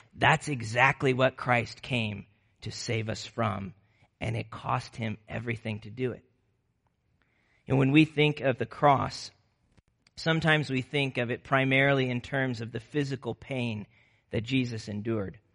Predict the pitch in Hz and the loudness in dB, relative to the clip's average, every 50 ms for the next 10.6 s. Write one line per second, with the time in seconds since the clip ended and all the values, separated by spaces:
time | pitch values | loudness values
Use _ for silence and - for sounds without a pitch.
0 | _ _ _ _ _ _ _ _ _ _ _ _ _ _ _ _ - - 120 139 | _ _ _ _ _ _ _ _ _ _ _ _ _ _ _ _ -8 -2 2 4
1 | 143 135 - - - 147 143 147 147 147 143 139 135 135 - 151 135 120 120 127 | 2 2 4 4 6 8 8 10 8 8 6 4 2 2 2 0 0 -2 -2 -6
2 | 120 127 135 135 139 135 135 131 131 131 127 131 131 - _ _ _ _ _ _ | -6 -2 2 2 2 2 2 0 0 0 -2 -4 -6 -8 _ _ _ _ _ _
3 | _ _ _ _ _ _ _ - 101 - - - - - 147 147 147 147 143 143 | _ _ _ _ _ _ _ -16 -14 -12 -12 -12 -10 -6 -2 0 0 2 2 0
4 | 139 147 - - 127 123 113 110 - - - - - _ _ 117 113 120 117 110 | 0 -2 -4 -8 -10 -8 -10 -10 -10 -14 -20 -20 -20 _ _ -16 -12 -12 -12 -12
5 | - - 139 135 131 131 123 - - - - 123 123 127 127 127 123 123 120 - | -10 -6 -4 -2 -2 -2 -4 -6 -6 -6 -2 -2 0 0 0 0 -2 -4 -6 -8
6 | - - 117 117 113 110 110 _ _ _ _ _ _ _ _ _ - - - - | -12 -10 -6 -6 -6 -6 -8 _ _ _ _ _ _ _ _ _ -14 -14 -12 -10
7 | - - 143 147 147 147 151 151 147 139 123 127 120 120 123 127 131 131 131 135 | -4 -2 0 2 2 2 2 0 -2 -4 -4 -2 -2 0 0 0 0 0 -2 -2
8 | 127 - - - 139 131 123 127 - - 131 127 123 110 110 104 - - - 120 | -4 -8 -8 -6 -4 -4 -4 -4 -8 -10 -10 -8 -8 -8 -10 -12 -12 -12 -10 -8
9 | 120 127 123 120 123 117 107 - - - - _ - 127 127 123 - - 107 - | -8 -6 -8 -8 -8 -10 -12 -14 -16 -18 -14 _ -6 -6 -6 -6 -8 -12 -10 -4
10 | - 127 127 135 135 135 139 139 135 123 - | 0 2 2 2 2 0 -2 -4 -4 -6 -8